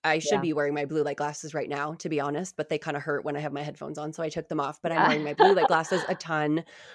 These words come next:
Speaker 1: Um, I
Speaker 2: Mm-hmm.
Speaker 1: did an, I did something called an Irlen screening, which is this vision screening that helps you figure out if you put a very translucent specific color over your screen, it relaxes your eyes and you no longer feel the same
Speaker 2: Mm-hmm.
Speaker 1: level of stress.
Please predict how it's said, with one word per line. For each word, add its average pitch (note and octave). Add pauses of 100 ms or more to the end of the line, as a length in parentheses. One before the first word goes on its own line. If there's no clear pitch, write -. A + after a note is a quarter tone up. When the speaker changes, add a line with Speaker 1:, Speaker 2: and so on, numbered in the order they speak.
(100)
Speaker 1:
Um, E3+
I F#3+
Speaker 2:
Mm-hmm. -
Speaker 1:
did A3
an, C4+
I F#3+
did G#3+
something C#4
called A3+
an F3+
Irlen E3
screening, A3
which E3+
is D#3+
this D#3+
vision D#3+
screening G3
that -
helps -
you A3
figure D#3+
out D3+
if E3+
you F3
put F3+
a D#3
very E3+
translucent E3 (240)
specific -
color G3
over E3+
your E3
screen, D#3
it -
relaxes D#3+
your D#3+
eyes C3+
and F#3
you F#3
no E3+
longer D#3
feel D3
the F3
same D#3
Speaker 2:
Mm-hmm. -
Speaker 1:
level D#3
of -
stress. E3+